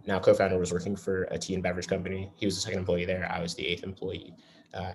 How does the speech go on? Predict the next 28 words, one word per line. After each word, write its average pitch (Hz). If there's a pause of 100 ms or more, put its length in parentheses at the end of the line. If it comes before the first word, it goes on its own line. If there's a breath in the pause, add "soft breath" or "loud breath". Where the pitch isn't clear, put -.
at -
my 95
organization. 87 (320 soft breath)
Uh, 95 (100)
and 87
that's 113
where 110
we 101
first -
met. 90
And 87 (140)
we 95
were 92
just -
sort 107
of 95
in 92
that 95
ecosystem, -
learning 90
about 87
small 85
businesses 95
and 95
learning 92
about 98
startups. -
And 98